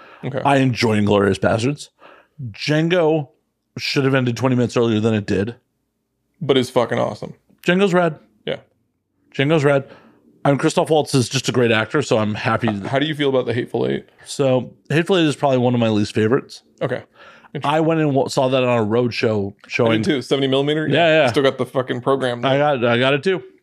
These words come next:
Speaker 1: Yeah, the, it's, like, brown and looks like
Speaker 2: Yeah,
Speaker 1: it
Speaker 2: yeah.
Speaker 1: just says of a ri-, vinyl record.
Speaker 2: Yep.
Speaker 1: Yeah.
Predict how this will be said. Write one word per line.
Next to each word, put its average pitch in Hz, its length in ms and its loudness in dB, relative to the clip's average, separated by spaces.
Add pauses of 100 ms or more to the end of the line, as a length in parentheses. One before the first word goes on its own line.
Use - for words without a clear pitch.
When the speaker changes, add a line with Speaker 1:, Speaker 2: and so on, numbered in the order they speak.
(140)
Speaker 1:
Yeah, 131 220 -4
the, 131 260 -10
it's, 135 120 -2
like, 123 160 -4
brown 127 320 2
and 120 100 0
looks 123 140 -4
like 160 100 -4
Speaker 2:
Yeah, 175 140 2
Speaker 1:
it - 40 4
Speaker 2:
yeah. 160 120 6
Speaker 1:
just 147 100 4
says 127 160 0
of 120 120 -4
a 117 60 -4
ri-, 117 180 2
vinyl 120 320 0
record. 127 300 -4 (220)
Speaker 2:
Yep. 151 120 2
Speaker 1:
Yeah. 117 120 -4